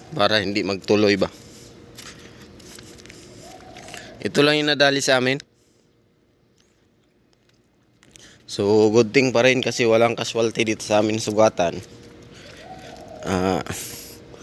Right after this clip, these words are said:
ito lang. Sa mga makina, wala naman. Yung truck nga namin kahapon, nakita nyo dun sa video ko, ah, kasi seven fifty-eight yun. Halos mag eight na.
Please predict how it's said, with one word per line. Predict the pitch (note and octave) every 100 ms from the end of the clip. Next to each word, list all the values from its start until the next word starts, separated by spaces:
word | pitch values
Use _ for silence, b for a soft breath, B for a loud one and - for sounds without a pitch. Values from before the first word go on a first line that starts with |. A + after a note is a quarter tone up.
| B B B B -
ito | G#2+ G2+ A2+
lang. | A2+ A2+ - B B B B - - - - - - - - - - - - -
Sa |
mga | G#2 A2 A#2
makina, | A2+ B2 A#2+ A2+
wala | G#2+ G2+
naman. | G#2+ G#2+ G2 G#2 - - - - - - - - B B B B B F#2+
Yung | A2 A2 A#2+
truck | C3+ -
nga | B2+
namin | B2 C3+ C3+
kahapon, | B2 B2+ B2+ A2+ G#2 G#2+ G2
nakita | A#2 A2
nyo | A2 A#2 A#2
dun | A#2+
sa | A#2
video | A2+ A#2 A2+ G#2+
ko, | G2+ D#2
ah, | F2 F2 D#2+ - - - - - B B B B B B - -
kasi | G#2 - A2
seven | A2 G#2+ G#2 A2 G#2+
fifty-eight | - G#2 - A#2+ B2 -
yun. | B2+ C3 A#2+ B B -
Halos | G2 G#2 A2 -
mag | G#2 D#2
eight | A2+ -
na. | A#2+ B2+